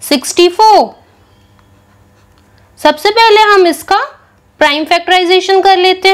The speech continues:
हैं। Starting from two, two threes are six, two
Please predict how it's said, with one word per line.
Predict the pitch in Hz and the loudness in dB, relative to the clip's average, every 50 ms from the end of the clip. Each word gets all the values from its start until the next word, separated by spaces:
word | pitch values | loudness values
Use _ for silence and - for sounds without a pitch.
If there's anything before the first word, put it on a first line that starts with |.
| 381 | 2
हैं। | 427 480 587 605 - - _ _ _ _ _ _ _ _ _ _ _ _ _ _ _ _ _ - - - 247 | 0 0 -2 -4 -6 -14 _ _ _ _ _ _ _ _ _ _ _ _ _ _ _ _ _ -10 -6 -6 -4
Starting | - - 311 277 277 294 277 370 370 370 339 | -2 -2 0 0 0 -2 0 0 0 0 0
from | 370 370 349 349 330 302 - | 0 0 0 0 -2 0 0
two, | 349 349 359 427 508 587 - - _ _ _ _ _ _ _ _ _ _ _ _ _ _ _ _ _ | 2 2 2 2 0 -4 -8 -14 _ _ _ _ _ _ _ _ _ _ _ _ _ _ _ _ _
two | 339 330 349 370 370 | 2 2 4 2 2
threes | 403 403 403 415 403 381 403 427 | 2 2 4 2 2 2 0 -2
are | 480 554 554 - _ _ _ _ _ _ - - | -2 -4 -8 -14 _ _ _ _ _ _ -16 -14
six, | - - 359 392 440 539 539 - - - - - _ _ _ _ _ _ - | -4 -2 0 0 0 -2 -4 -8 -14 -16 -16 -18 _ _ _ _ _ _ -2
two | 311 | 0